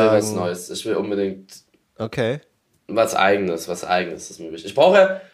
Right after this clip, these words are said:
Speaker 1: in Anführungszeichen nur das Grundstück, das ist ja das Schwierigste von dem Ganzen.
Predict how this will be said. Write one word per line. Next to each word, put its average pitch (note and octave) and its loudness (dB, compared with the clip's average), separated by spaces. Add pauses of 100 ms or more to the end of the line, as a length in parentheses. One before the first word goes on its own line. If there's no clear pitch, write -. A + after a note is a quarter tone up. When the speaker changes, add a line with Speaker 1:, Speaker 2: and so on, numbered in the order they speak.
(220)
Speaker 1:
in C3 4
Anführungszeichen D#3+ 2
nur F3+ 4
das E3 0
Grundstück, D#3 0
das B2 -2
ist B2+ -6
ja C3 2
das A2 -2
Schwierigste C3+ -4
von G#2 -6
dem G2 -4
Ganzen. F#2+ -8